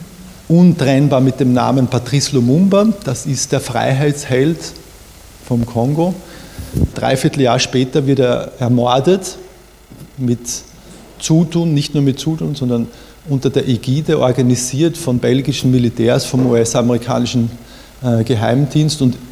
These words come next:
auf ihn folgt der Langzeitdiktator Mobutu,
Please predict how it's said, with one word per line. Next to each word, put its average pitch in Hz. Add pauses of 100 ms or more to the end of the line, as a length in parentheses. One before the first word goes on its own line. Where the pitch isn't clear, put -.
(120)
auf 131
ihn 165
folgt 156 (160)
der 131
Langzeitdiktator 127
Mobutu, 156